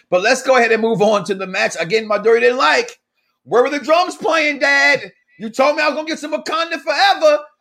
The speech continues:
Big E, I said, had to lose this match. Apollo got his ass beat by Big E Langston for about two and a half, three months.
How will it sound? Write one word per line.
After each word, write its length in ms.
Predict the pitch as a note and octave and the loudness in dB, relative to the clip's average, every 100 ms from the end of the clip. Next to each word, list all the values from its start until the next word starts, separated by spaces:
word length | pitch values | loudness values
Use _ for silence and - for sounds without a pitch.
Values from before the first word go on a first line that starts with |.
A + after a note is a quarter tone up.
| _ _ _ C#3 | _ _ _ -4
Big 240 | C#4 D4+ | -2 0
E, 260 | E4 F4 D4+ D4 _ - | 0 0 -2 -6 _ -4
I 160 | D#4 | -4
said, 500 | - - F4 D4+ A#3+ A#3 | -4 0 2 2 -2 -10
had 380 | - D4 D#4+ C#4+ - - | -4 -2 0 -2 -8 -4
to 440 | D#4 C#4+ C#4 C#4 _ | -2 0 -4 -10 _
lose 500 | D3 B3+ C4+ C4 B3+ - | -12 -8 -8 -8 -12 -10
this 420 | - B3 A#3+ - _ | -6 -4 -6 -12 _
match. 480 | - F3+ - - - _ _ _ _ _ _ _ _ _ _ _ - | -4 -4 -6 -16 -20 _ _ _ _ _ _ _ _ _ _ _ -6
Apollo 760 | D#3+ F#3+ C4+ C#4+ A3 G3 G#3+ _ _ _ _ _ _ _ | -4 0 0 2 0 -4 -10 _ _ _ _ _ _ _
got 160 | E3+ D#3+ | -6 -6
his 140 | D3+ | -2
ass 260 | G3 G#3 - | 0 0 -2
beat 420 | F#3+ F#3 - B2+ _ _ | -10 -10 -14 -20 _ _
by 180 | C#3+ B2 | -4 -4
Big 300 | A#2 F#3 F#3 | -4 -4 -4
E 120 | G3+ | -10
Langston 540 | F3+ D#3+ - C3+ C3+ _ _ _ | -10 -10 -12 -14 -16 _ _ _
for 180 | - C#3+ | 0 2
about 300 | C3+ A#2 - _ _ - | 0 -4 -8 _ _ -4
two 200 | G#3+ A#3+ | -2 0
and 80 | A3 | -2
a 60 | |
half, 300 | F#3 F3+ F3 | 0 -2 -2
three 160 | D#3+ E3 | -4 -4
months. 400 | B2 - - | -8 -14 -20